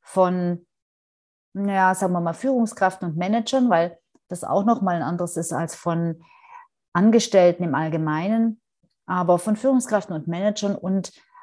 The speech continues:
auf der anderen Seite von Selbstständigen und wie, mm, ja, einem eigentlich das eigen-,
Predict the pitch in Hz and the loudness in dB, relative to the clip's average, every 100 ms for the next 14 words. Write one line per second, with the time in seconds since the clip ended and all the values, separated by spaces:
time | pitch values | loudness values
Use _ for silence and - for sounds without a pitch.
0 | - - 180 151 180 190 185 175 170 175 | -12 -6 0 0 0 2 2 2 0 -4
1 | 165 165 - _ _ _ _ _ _ _ | -4 -6 -12 _ _ _ _ _ _ _
2 | - - 277 - - 170 160 160 160 185 | -6 2 2 2 -2 0 2 0 0 -2
3 | 202 - 190 190 190 185 180 - 185 170 | -2 -2 0 2 2 0 -4 -6 -4 0
4 | 208 247 247 240 226 - _ _ - 190 | 4 4 4 4 2 -2 _ _ -10 -6
5 | 190 190 202 190 180 226 - - 180 196 | -4 -2 -2 2 4 4 2 -2 -2 0
6 | 190 185 180 _ 185 226 220 185 - 175 | 0 -2 -4 _ 0 0 -2 -4 -2 0
7 | 220 208 180 | 0 0 -4